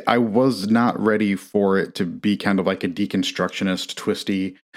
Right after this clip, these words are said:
uh, sort of, it's a, 'cause it's more in the mumblegore camp than a real true slasher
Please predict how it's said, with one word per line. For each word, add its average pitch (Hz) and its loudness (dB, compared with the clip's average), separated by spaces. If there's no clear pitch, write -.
uh, 92 0
sort 101 0
of, 92 -2
it's - 0
a, 110 2
'cause 123 2
it's - -2
more 135 4
in 123 6
the 110 4
mumblegore 104 2
camp 90 -4
than 98 2
a 90 -2
real 107 0
true 190 -2
slasher - -2